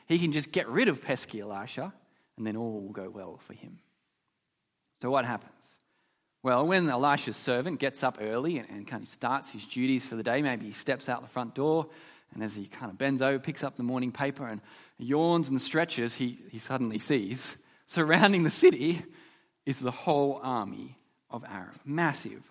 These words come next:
army. So he rushes back into Elisha and says, "Master, what, we, what do we do? We're goners. It's over."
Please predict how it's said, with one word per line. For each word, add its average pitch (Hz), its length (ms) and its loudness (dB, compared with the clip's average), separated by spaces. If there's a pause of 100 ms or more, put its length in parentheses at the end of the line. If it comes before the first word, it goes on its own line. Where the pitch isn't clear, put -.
army. 101 400 -10 (1080)
So 151 120 0
he 143 100 4
rushes 165 320 2
back 160 220 4
into 165 200 4
Elisha 156 300 6
and 143 80 0
says, 160 140 2 (180)
"Master, 156 560 4
what, 170 240 6
we, 180 140 4
what 226 220 0
do 427 100 6
we 302 80 6
do? 185 420 4
We're 185 140 0
goners. 190 800 0
It's 175 120 -12
over." 254 480 -4